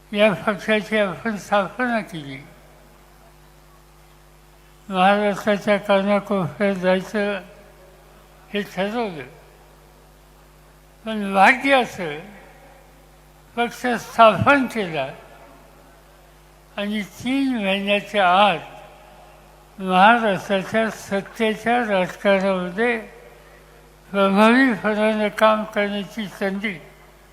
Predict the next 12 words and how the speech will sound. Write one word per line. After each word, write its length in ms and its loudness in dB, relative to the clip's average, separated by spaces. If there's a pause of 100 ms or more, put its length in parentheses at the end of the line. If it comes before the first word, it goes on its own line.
(800)
महाराष्ट्राच्या 960 -2
जनतेनं 600 -8 (960)
या 240 2
राष्ट्रवादी 680 -4
काँग्रेसला 640 -12
दिली. 380 -20 (1500)
आणि 180 -2 (140)
तेव्हापासून 920 -2 (1300)
जवळपास 600 4
सतरा 520 4
अठरा 400 2
वर्ष 380 -4